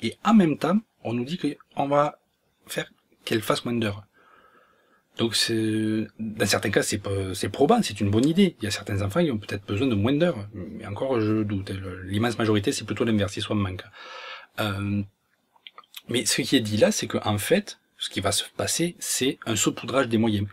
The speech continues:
On va prendre ceux qui sont déjà là, et on va leur demander de faire plus d'accompagnement, de plus d'élèves, mais pas plus d'heures forcément. Et c'est là aussi un autre gros problème, donc,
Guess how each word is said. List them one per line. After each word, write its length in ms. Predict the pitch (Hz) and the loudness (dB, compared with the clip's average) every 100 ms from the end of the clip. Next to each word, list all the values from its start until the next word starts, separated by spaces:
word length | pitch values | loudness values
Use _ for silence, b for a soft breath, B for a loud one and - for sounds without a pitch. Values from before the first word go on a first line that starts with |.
| B | B
On 100 | - | -4
va 120 | 107 123 | 0 0
prendre 300 | - 147 110 | 2 0 0
ceux 140 | - | -2
qui 80 | - | -4
sont 100 | 95 | -6
déjà 360 | 95 139 151 110 | 0 4 4 4
là, 180 | 92 - _ B B B B - | 0 -6 _ B B B B -2
et 80 | 139 | 0
on 40 | |
va 60 | 117 | 4
leur 100 | 107 | 4
demander 220 | 107 143 | 4 2
de 120 | 131 | 0
faire 260 | - 143 - _ _ | 0 -4 -6 _ _
plus 240 | - 165 135 | -2 0 0
d'accompagnement, 680 | 113 117 107 107 101 123 175 _ | 0 2 2 2 2 0 -2 _
de 180 | 110 104 | -4 -2
plus 240 | 98 156 139 | -2 -4 2
d'élèves, 340 | 127 131 - | 2 2 0
mais 80 | 113 | -6
pas 240 | 104 175 - | 0 0 0
plus 220 | 156 143 | -2 2
d'heures 180 | 147 - | 2 0
forcément. 460 | 117 - 107 98 98 B B B - | -8 -6 -4 -4 -6 B B B -4
Et 80 | 110 | 0
c'est 180 | - | 4
là 140 | 143 151 | 4 4
aussi 420 | 123 - 156 165 - | 2 0 -2 -4 0
un 480 | 113 107 107 107 113 | 2 2 2 2 2
autre 240 | - - | 0 -4
gros 180 | 107 139 | 0 0
problème, 420 | - 117 110 95 | 0 2 2 2
donc, 240 | 95 95 | -4 -4